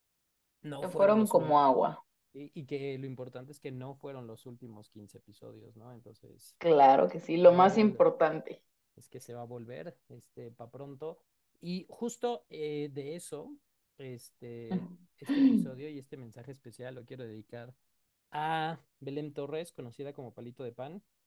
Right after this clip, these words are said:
Speaker 1: que es una amiga de la, de La Salle, que hace unos días,
Speaker 2: Ok.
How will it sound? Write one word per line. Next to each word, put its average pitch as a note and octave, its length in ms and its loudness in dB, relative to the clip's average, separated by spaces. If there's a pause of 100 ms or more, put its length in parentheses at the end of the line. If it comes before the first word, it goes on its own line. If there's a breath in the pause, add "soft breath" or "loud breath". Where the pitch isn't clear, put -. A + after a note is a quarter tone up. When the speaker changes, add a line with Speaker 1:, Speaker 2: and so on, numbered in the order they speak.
(100)
Speaker 1:
que A#2+ 280 -14
es C3 140 -20
una C3+ 100 -16
amiga C3+ 280 -14
de B2 140 -14
la, A#2 300 -20 (120)
de A2+ 80 -18
La G#2 160 -20
Salle, C3 380 -16 (360)
que C#3+ 80 -8
hace D3 200 -14
unos D3+ 260 -14
días, F3+ 560 -2
Speaker 2:
Ok. - 0 -